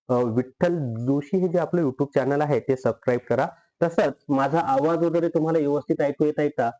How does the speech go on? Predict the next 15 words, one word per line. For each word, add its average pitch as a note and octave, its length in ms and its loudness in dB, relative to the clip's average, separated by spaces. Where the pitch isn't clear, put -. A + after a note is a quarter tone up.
हे D3+ 80 0
सुद्धा D3 360 -2
सांगा. C#3 280 -2
अ, A#2 80 -6
जर A#2+ 300 -2
आवाजाचा C#3+ 680 0
इश्यू D3 340 0
असेल D3 240 0
किंवा D3+ 280 0
आवाज C#3 240 0
ये-, C3 340 0
ऐकू B2 260 0
येत D3+ 160 0
नसेल D3 340 0
तर F#2+ 40 -2